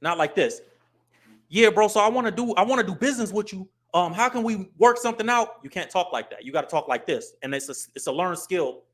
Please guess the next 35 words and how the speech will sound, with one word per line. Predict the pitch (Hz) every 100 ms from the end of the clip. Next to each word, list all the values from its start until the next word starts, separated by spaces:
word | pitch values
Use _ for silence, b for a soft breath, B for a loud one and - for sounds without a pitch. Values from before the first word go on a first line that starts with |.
| _
to | 139
come | - 160 151
from | 127 120 117 _ _ _
the | 123
streets | - 175 165 - - _ _
and | 127
transition | - 143 127 151 131
into | 117 123
business. | 139 120 110 -
And |
I | 131
think | 165 -
Snoop | 165 160
is | 127
teaching | 175 160 127
it | 113
really | 135 127
well | 123 135 117 - - _ _ 143
in | 139
a |
way | 127 156 143
that | 127 123 -
young | 131 156 143
boy | 139
can | 135 131
understand | 139 120 156 135
it | 117
right | 117
here. | 123
And | 123
I'm |
gonna | 123
show | 147
you | 127 110
guys. | 107 101